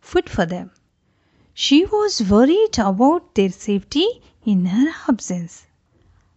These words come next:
After her bitter experience with the ungrateful fox,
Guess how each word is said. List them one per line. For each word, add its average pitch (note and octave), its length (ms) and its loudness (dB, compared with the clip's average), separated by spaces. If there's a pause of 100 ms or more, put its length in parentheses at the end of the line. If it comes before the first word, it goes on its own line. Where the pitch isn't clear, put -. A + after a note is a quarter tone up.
(160)
After F3 340 -4
her G3 220 0
bitter C4+ 440 0
experience F4+ 840 -4 (880)
with G3 200 0
the F#3+ 200 -4 (160)
ungrateful E4+ 880 0
fox, C4+ 560 -2